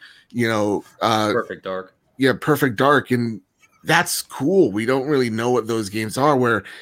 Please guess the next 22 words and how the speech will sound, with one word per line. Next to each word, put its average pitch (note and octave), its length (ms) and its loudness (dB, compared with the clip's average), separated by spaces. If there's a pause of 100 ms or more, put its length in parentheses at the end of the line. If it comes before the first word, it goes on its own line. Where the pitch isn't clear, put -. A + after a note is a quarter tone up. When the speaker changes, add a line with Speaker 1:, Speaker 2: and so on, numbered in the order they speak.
(120)
Speaker 1:
now D3 180 4
we A3 80 4
kinda A3+ 280 4
just G3 240 0
know C#3+ 320 8
what C#3 500 4
the C3+ 100 2
lineup B2 400 2
is A2 140 -4
gonna A2+ 240 -4
look C3+ 300 -2
like. G#2 340 -2
It's - 220 -10 (360)
gonna C#3+ 160 6
look D#3+ 200 6
like C#3+ 180 4
Horizon, A#2+ 760 0
God A#2 220 0
of G#2+ 140 -8
War, A2+ 400 -4
Spider-Man A2+ 600 -4
Two, D3+ 360 4